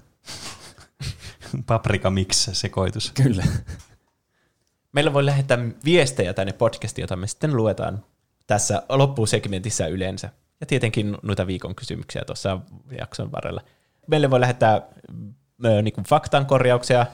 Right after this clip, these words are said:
Speaker 3: miten meni noin niinku omasta mielestä osioon. Tällä viikolla ei tullut yhtään.
Speaker 1: Oho.
Speaker 2: Oi.
Speaker 3: E, meni aika hyvin ne creepypastat sitten viime viikolla.
Speaker 1: Näköjään.
Speaker 2: Selkeästi.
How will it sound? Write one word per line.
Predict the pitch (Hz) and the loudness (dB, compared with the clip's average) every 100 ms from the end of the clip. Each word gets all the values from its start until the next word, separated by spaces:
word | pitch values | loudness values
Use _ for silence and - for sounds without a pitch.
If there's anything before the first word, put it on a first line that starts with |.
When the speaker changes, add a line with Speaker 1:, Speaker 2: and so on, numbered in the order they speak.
| - | -8
Speaker 3:
miten | 107 107 104 | -4 0 0
meni | 101 98 | 0 -2
noin | 95 | -2
niinku | 92 - | -2 -2
omasta | 90 117 - | 0 0 0
mielestä | 123 117 - - | -2 -2 -2 -2
osioon. | 123 113 117 120 _ - | -2 2 0 0 _ 0
Tällä | 135 120 | 2 2
viikolla | 104 104 98 95 | 2 -2 -2 -2
ei | |
tullut | 95 92 - | -2 -8 -8
yhtään. | - - - 87 - _ | -12 -12 -10 -10 -12 _
Speaker 1:
Oho. | 165 160 - 101 | -2 0 0 2
Speaker 2:
Oi. | 160 110 85 - _ _ | 4 2 0 -10 _ _
Speaker 3:
E, | 135 - - | -2 -2 -4
meni | 160 117 | 0 2
aika | 127 131 | 2 4
hyvin | 135 117 | 2 2
ne | 107 | 0
creepypastat | - 110 104 98 - - 104 | 0 -2 -2 -4 -6 -6 -10
sitten | - - 104 | -10 -8 -6
viime | 95 101 98 | -4 -2 -2
viikolla. | 98 95 - 101 | -2 -4 -2 -2
Speaker 1:
Näköjään. | 139 101 92 95 | -2 -2 0 2
Speaker 2:
Selkeästi. | 110 87 82 - | 0 -2 -10 -12